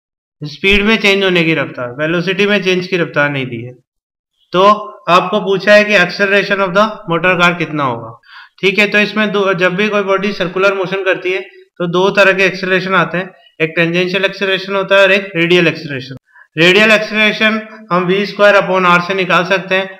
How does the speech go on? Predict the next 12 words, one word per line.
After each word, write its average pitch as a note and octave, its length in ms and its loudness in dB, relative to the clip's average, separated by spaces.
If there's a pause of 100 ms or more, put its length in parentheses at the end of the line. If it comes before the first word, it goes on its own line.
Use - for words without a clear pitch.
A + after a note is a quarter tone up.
(140)
और E3 100 2
tangential G3 600 0
acceleration F3+ 540 -2
आपको F3 300 0 (380)
दे F#3 160 4
रखा E3+ 180 4
है F3+ 80 4
three F3 200 0
meter D#3+ 260 0
per D#3 140 -4
second C3 340 -10
square। A#2+ 280 -16